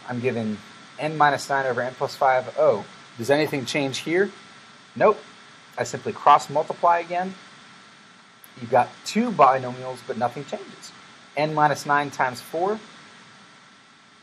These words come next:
times four is equal to n plus five, the quantity n plus five times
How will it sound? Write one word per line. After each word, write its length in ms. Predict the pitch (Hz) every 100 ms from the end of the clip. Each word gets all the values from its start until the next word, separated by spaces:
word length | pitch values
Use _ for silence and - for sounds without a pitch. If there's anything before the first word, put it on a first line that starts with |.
| _ _ _ _ - _ _ _ _ - _ -
times 240 | 120 110
four 360 | - 165 165 156 -
is 160 | 117 104
equal 280 | 190 202 143
to 200 | 110 -
n 200 | 143 135
plus 260 | - 123
five, 540 | - - 175 117 123 175 - - - - - - - - - - - - _
the 60 | -
quantity 600 | - - 214 233 147 117
n 120 | 117
plus 200 | 113 117
five 320 | - 104 123
times 300 | - 104 110